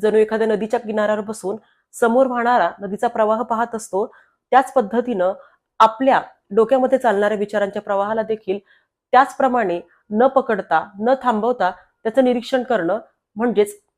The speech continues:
ध्यानासाठी आपल्या मनाची तयारी करणं होय. आता मनाच्या स्तरामधील तिसरा स्तर तो म्हणजे बुद्धीचा स्तर,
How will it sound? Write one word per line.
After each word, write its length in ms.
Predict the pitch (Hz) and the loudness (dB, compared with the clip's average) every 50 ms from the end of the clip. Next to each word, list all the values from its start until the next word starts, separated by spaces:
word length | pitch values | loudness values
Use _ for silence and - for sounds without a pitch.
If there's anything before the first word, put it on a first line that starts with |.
| _ _ _ | _ _ _
ध्यानासाठी 680 | 185 196 214 214 214 226 220 - 240 214 - 180 156 - _ | -8 -4 -2 0 0 0 0 0 -2 -2 -2 -8 -10 -6 _
आपल्या 220 | - - 208 214 | -8 -8 -6 -6
मनाची 280 | 208 208 190 196 202 220 214 | -4 -2 -2 -2 -4 -4 -4
तयारी 240 | 208 190 180 175 180 | -2 -2 -2 -2 -4
करणं 280 | - 185 170 170 175 165 | -6 -6 -8 -8 -12 -14
होय. 180 | 160 151 135 - | -14 -16 -14 -14
आता 320 | 226 220 - 302 - - - - _ _ | -14 -10 -8 -6 -6 -6 -8 -12 _ _
मनाच्या 340 | 220 240 247 254 262 294 277 | -6 -4 -4 -2 -2 -4 -6
स्तरामधील 760 | 277 - 262 254 262 269 269 247 185 190 175 - - _ _ _ _ _ _ | 0 2 2 2 4 4 2 2 2 0 -2 -2 -6 _ _ _ _ _ _
तिसरा 300 | - 262 - - 277 285 | -2 -2 0 2 2 2
स्तर 240 | 277 - - 185 165 | 2 2 0 0 0
तो 360 | 156 - _ _ _ - 262 | 0 -4 _ _ _ -2 0
म्हणजे 380 | 269 269 269 226 - 180 165 156 - _ _ _ _ _ _ _ _ | 2 2 0 0 -2 -2 -6 -6 -6 _ _ _ _ _ _ _ _
बुद्धीचा 420 | 226 202 196 226 254 247 262 247 | -4 -2 0 0 0 0 0 -2
स्तर, 240 | - - - 170 | -2 -2 -4 -4